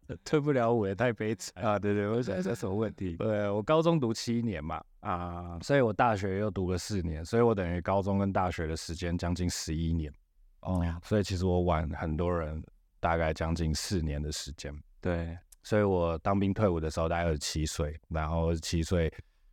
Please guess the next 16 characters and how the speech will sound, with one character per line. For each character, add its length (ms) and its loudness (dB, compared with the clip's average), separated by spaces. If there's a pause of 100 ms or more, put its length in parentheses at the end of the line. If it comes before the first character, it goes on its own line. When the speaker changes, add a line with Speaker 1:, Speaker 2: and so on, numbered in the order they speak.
(1040)
Speaker 1:
退 140 4
伍 120 4
之 100 -2
后 160 4
我 40 0
们 100 -4
就 120 0
去 440 -2 (260)
做 140 0
发 200 -4
廊， 140 -12 (1080)
呃， 500 0
所 180 2
以 60 4
二 160 2
十 140 -6